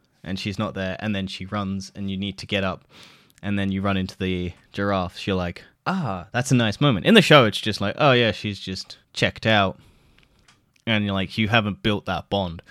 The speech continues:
especially if you really hate her, 'cause she's a psychopath in this. Like, she seems to just have a fascination with murder. Sh-,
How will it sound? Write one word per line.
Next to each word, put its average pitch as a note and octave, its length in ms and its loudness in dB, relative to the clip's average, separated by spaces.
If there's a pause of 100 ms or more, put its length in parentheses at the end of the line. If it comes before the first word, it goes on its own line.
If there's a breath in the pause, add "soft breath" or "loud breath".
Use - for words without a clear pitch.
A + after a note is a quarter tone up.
(420 soft breath)
especially C3+ 300 4
if - 120 -2
you G#2 80 -2
really G#2+ 260 -2
hate G2+ 200 -2
her, E2+ 80 -8
'cause - 240 -8 (640 loud breath)
she's C4 300 6
a E3+ 60 2
psychopath C#3 1000 2
in G2+ 140 -4
this. F2+ 360 -10 (440 soft breath)
Like, E3+ 160 4
she A3+ 180 2
seems A#3 260 2
to - 80 -10
just G3 160 -2
have F3 120 2
a B2+ 60 0
fascination C#3+ 1000 4
with G2+ 140 0
murder. C3+ 640 6 (400 loud breath)
Sh-, - 120 -14